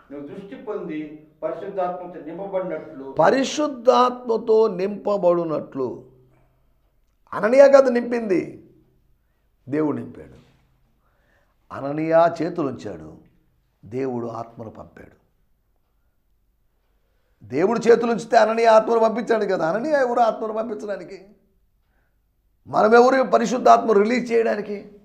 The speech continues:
Speaker 2: "I release Holy Spirit" అంటున్నారు, ఎంత దుర్బోధది. Holy Spirit will release you. నిన్ను విడిపిస్తాడు ఆయన, నువ్వు కాదు పరిశుద్ధాత్మను విడిపించేది. సరే,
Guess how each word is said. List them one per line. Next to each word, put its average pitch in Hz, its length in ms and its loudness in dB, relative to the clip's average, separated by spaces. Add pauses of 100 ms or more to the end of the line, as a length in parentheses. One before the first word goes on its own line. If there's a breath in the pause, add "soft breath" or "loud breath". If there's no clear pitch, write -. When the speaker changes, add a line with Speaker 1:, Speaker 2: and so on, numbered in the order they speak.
(380)
Speaker 2:
"I 208 40 6
release 226 380 0
Holy 240 260 0
Spirit" 214 240 -6
అంటున్నారు, 202 320 -4
ఎంత 170 200 -10
దుర్బోధది. 196 640 -10 (1600)
Holy 202 280 0
Spirit 269 360 -4
will 233 240 -4
release 185 520 -2
you. 190 320 -6
నిన్ను 196 320 -2
విడిపిస్తాడు 254 520 -2
ఆయన, 160 220 -2
నువ్వు 220 300 -4
కాదు 240 180 2
పరిశుద్ధాత్మను 202 600 0
విడిపించేది. 170 680 -8 (1500)
సరే, - 100 -12